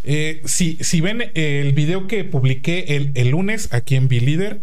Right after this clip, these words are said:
que se llama Tendencias Laborales para el dos mil veintidós,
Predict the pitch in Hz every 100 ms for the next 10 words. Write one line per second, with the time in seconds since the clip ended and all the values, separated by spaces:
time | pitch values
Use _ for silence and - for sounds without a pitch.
0 | - - - 120 139 156 - 131 135 151
1 | 139 151 139 143 - - - 127 113 123
2 | 147 151 - 117 107 113 131 143 143 139
3 | 117 135 202 -